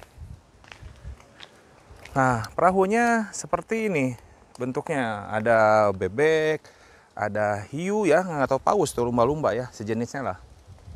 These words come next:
Ada mobil-mobilan juga ya, bagus, P W ya. Apakah mungkin masih bisa dipakai ya ini?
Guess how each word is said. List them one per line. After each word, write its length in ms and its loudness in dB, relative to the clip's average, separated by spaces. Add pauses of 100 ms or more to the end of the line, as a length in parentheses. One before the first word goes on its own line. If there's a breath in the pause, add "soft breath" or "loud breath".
(760 loud breath)
Ada 200 0
mobil-mobilan 760 -2
juga 320 -2
ya, 160 -4
bagus, 440 -6
P 120 -6
W 280 -2
ya. 40 -8 (720 soft breath)
Apakah 360 4
mungkin 280 -2
masih 280 -2
bisa 200 -2
dipakai 560 -2
ya 80 -2
ini? 280 -8